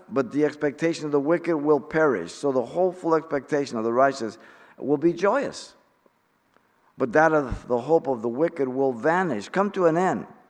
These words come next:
because they have no real hope. Belshazzar, on the throne, becomes presumptuous with the vessels of the temple.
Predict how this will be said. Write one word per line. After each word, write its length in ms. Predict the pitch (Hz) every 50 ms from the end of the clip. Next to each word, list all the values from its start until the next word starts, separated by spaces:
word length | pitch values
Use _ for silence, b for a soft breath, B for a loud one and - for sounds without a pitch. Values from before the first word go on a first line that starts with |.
| _ _ -
because 200 | - - - 147
they 80 | 143 143
have 160 | 143 143 143
no 120 | 147 143
real 200 | 135 127 131 127
hope. 320 | 117 131 156 107 87 - - _ _ _ _ _ _ _ _ _ _ _ _ _ _ _ _ _ _ _ _ _ _ _ _ _ _ _ _ _ _ _ _ _
Belshazzar, 840 | - 139 156 170 165 - - 170 139 120 185 175 165 139 104 76 - - - - -
on 200 | - 147 170 180
the 80 | 180 175
throne, 520 | - - 185 185 180 175 156 123 101 - - - - _ _ _ _ _ _ _ _ _ _ _ _ _ _ _ _ _ _ _ _ _ _ _ _ _ _ _ _ _ _ _ _ _ _ _ _ _ _ _
becomes 300 | - 208 - 170 175 160
presumptuous 600 | 143 151 170 156 143 170 180 180 165 139 151 139 117
with 180 | 127 151 135
the 300 | 127 147 143 139 123 110 98 - - _ _ _ _ _ _ _ _ _ -
vessels 500 | 104 117 165 175 165 170 165 165 143 131
of 120 | 156 147
the 80 | 139 147
temple. 520 | 143 - 170 170 170 165 - 117 90 -